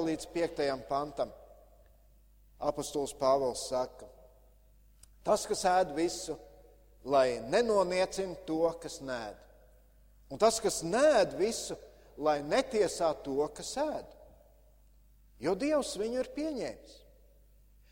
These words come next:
Kas tu tāds esi, kad tiesā cita kalpu? Tikai viņa kungs var spriest,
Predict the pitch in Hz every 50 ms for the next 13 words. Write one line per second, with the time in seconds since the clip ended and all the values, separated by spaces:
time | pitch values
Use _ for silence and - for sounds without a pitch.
0 | _ - - 262 269 262 - - 302 294 302 285 254 240 226 - - 214 240 262
1 | 254 - - - 233 - - - - - - - - - 175 175 - - 226 262
2 | 269 254 - - 240 226 214 208 - - - 233 220 - - - - - 233 233
3 | 247 254 254 247 - - - - - - - - - - - - - _ - -
4 | - _ _ _ - - - - _ _ - - - 131 - 143 123 123 120 117
5 | 147 202 233 247 240 - 165 165 170 170 - - 185 196 208 - - - - -
6 | 135 143 147 151 147 - -